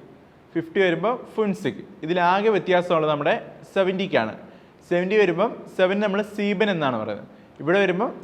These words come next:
സെവൻറ്റിക്ക് സീപ് സിഗ് എന്ന്, എന്ന് പറയാവുള്ളൂ, സീപ് സിഗ്. ഇനി തേർട്ടി വൺ, ട്വന്റി വൺ അങ്ങനെയുള്ളതൊക്കെ നോക്കുമ്പോൾ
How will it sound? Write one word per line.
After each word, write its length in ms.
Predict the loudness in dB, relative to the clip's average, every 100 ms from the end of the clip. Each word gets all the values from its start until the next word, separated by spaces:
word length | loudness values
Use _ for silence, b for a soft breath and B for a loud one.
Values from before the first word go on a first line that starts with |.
| 0
സെവൻറ്റിക്ക് 480 | 0 2 -2 0 0 0 -14 -16
സീപ് 340 | -6 -4 -4 -6
സിഗ് 200 | -6 0 0
എന്ന്, 100 | 0 -2
എന്ന് 120 | 0
പറയാവുള്ളൂ, 360 | 0 0 -2 -6 -16 -10
സീപ് 280 | -6 -6 -8 -6
സിഗ്. 220 | -6 -8 -20 -20 -20 -20 -20 -20 -20 -14 -4
ഇനി 140 | -2 -2 -6 -2
തേർട്ടി 340 | 2 2 2 0 2
വൺ, 100 | 0 -6 -4
ട്വന്റി 260 | -4 0 0
വൺ 100 | 0 -2 -10 -6
അങ്ങനെയുള്ളതൊക്കെ 400 | -2 0 0 -2
നോക്കുമ്പോൾ 260 | -6 -10